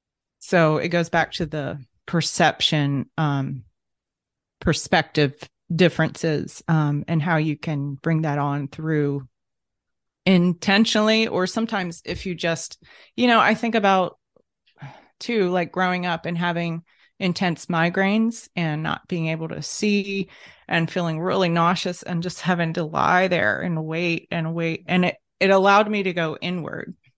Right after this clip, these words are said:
and to have a different perspective that, you know, so sometimes illnesses can bring those visions and things.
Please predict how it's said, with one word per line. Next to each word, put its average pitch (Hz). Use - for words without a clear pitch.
and 147
to 170
have 160
a 160
different 156
perspective -
that, -
you 180
know, 165
so -
sometimes 202
illnesses 160
can 156
bring 151
those 143
visions -
and 156
things. -